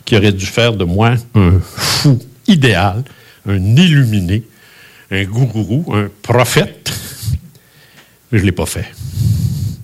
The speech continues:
J'ai refusé ça. J'ai dit, c'est pas de même que ça marche.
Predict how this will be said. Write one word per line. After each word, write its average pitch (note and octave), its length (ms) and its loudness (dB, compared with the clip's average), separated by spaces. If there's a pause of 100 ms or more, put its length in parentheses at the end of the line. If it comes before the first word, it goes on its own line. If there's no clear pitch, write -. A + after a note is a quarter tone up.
(380)
J'ai G#2 120 2
refusé A2+ 580 2
ça. - 260 -6 (1500)
J'ai G2+ 160 -6
dit, F2+ 120 -4
c'est - 100 -6
pas B2 120 4
de A#2 60 4
même G#2+ 200 4
que - 60 -8
ça G#2 120 -2
marche. - 520 -6